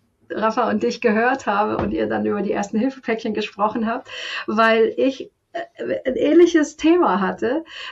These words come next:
dass ich in meinen Kursen immer gefragt wurde, "Ja, Dani, welches Erste-Hilfe-Päckchen kannst du denn jetzt empfehlen?"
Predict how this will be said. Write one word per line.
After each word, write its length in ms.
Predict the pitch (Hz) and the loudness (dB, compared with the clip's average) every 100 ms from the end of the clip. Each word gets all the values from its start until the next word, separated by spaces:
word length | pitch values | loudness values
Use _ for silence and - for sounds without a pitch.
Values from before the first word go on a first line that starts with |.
| - | -4
dass 180 | 233 | -2
ich 140 | 247 262 | 0 0
in 100 | 269 | 2
meinen 180 | 233 226 | 0 0
Kursen 360 | - 311 269 | -2 0 0
immer 200 | 240 226 | -2 -2
gefragt 560 | 220 220 - 220 277 - | -2 -4 -2 -2 -2 -2
wurde, 400 | 240 220 220 - | 0 2 2 2
"Ja, 140 | 214 | 0
Dani, 340 | 208 233 254 226 | 2 0 0 -2
welches 380 | 214 214 226 - | -2 -2 -4 -2
Erste-Hilfe-Päckchen 880 | 208 208 226 233 240 - 220 - 208 | -4 -2 -2 -2 -4 -8 -8 -6 -4
kannst 260 | 226 220 | -4 -4
du 60 | 202 | -4
denn 140 | 208 | -4
jetzt 180 | 196 196 | -4 -6
empfehlen?" 720 | 208 185 - 320 240 170 190 | -6 -8 -4 -2 0 -4 -6